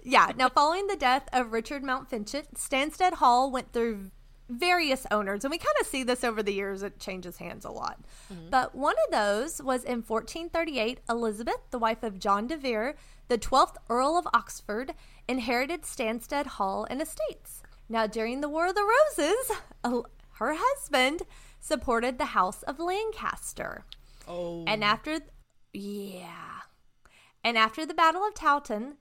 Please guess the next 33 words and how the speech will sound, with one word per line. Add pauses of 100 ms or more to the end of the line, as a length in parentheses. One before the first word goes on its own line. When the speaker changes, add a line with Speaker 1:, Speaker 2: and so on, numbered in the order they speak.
Speaker 1:
in
fourteen
sixty-one, (400)
the
Earl, (120)
her
husband,
and
his
son (360)
were
arrested
and
tried
for
plotting
to
kill
the
king, (260)
and
they
were
both
beheaded,
and
all
their
lands,
including
Stanstead
Hall,
were